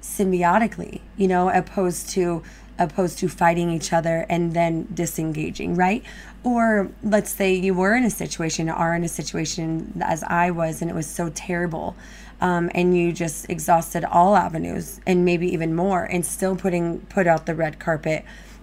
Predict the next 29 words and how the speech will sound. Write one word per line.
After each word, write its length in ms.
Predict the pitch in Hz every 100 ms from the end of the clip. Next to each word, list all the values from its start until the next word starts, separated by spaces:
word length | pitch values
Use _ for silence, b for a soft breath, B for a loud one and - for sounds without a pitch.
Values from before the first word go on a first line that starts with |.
| -
and 240 | 196 196
you've 220 | 190 180
chosen 500 | - 185 165 175 165
to 400 | 160 - 170 160 151
put 280 | - 180 175
that 380 | 165 156 - - B B B
hand 340 | - 175 165
down 300 | 165 160 160
and 160 | - 151
pick 180 | 170 165
up 140 | 151
a 60 | 160
new 160 | 160
hand, 320 | 160 165 156
knowing, 420 | 160 165 165 156 - -
again, 420 | 156 165 156 151
that 120 | 156
this 160 | 165 -
is 140 | 160
gonna 180 | 170 160
be 140 | 156
a 40 | 151
challenge. 540 | - 202 175 - - - B B B
No 100 | 240
matter 300 | 262 294 302
what 680 | 247 180 220 196 - - - - - - - - - - -
the 140 | 208
situation, 760 | 202 202 - 185 180 - 170 165
single, 600 | - 202 190 180 175